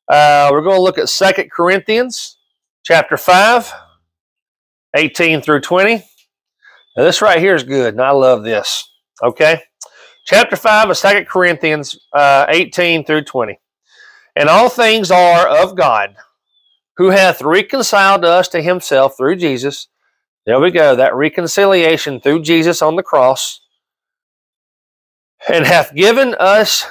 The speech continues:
the ministry of reconciliation." We are ambassadors. We're to take this reconciliation. We are to take his justification, sanctification, and glorification message.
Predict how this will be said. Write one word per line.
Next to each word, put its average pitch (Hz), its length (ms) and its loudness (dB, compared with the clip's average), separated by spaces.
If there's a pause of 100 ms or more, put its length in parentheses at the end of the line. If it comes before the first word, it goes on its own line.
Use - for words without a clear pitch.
(120)
the 135 120 -8
ministry 190 800 0
of 123 160 -2
reconciliation." 143 1200 -2 (160)
We 147 260 0
are 170 300 2
ambassadors. 131 1120 -4 (600)
We're 175 280 4
to 190 100 0
take 196 320 0
this 156 220 -4
reconciliation. 127 1080 -4
We 127 120 0
are 143 100 2
to 131 80 -4
take 156 240 0
his 135 160 -6
justification, 180 960 0
sanctification, 175 880 -2
and 127 140 -8
glorification 156 800 0
message. 147 580 -6